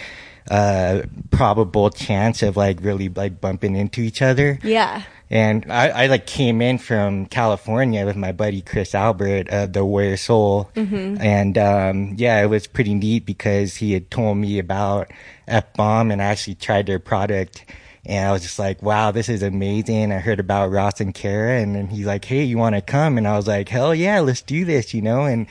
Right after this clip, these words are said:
Speaker 1: and then I met you. You were, like,
Speaker 2: Yeah.
Speaker 1: serving behind the bar. And
Speaker 2: Yeah.
Speaker 1: yeah.
Speaker 2: I know. It was a, it was a good time. And I feel like I was definitely excited to come here. Like, I knew that them asking me to bartend for the event was really just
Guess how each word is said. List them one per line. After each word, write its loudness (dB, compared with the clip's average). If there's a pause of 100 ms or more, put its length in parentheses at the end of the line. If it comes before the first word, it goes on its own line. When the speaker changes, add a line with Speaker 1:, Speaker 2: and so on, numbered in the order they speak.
(360)
Speaker 1:
and 0
then 2
I 2
met 0
you. 2
You 2
were, 2
like, 0
Speaker 2:
Yeah. -2
Speaker 1:
serving 2
behind 0
the -2
bar. 0
And 0
Speaker 2:
Yeah. -2
Speaker 1:
yeah. 0 (260)
Speaker 2:
I -2
know. 0
It 2
was -4
a, -2
it 0
was 0
a -2
good 0
time. 0
And -4
I -2
feel -2
like 0
I 0
was -6 (120)
definitely 0
excited -2
to -2
come -4
here. -2 (220)
Like, 0
I 2
knew 2
that 0
them 0
asking -4
me -2
to -2
bartend -2
for 0
the 0
event 0
was -2
really 2
just -4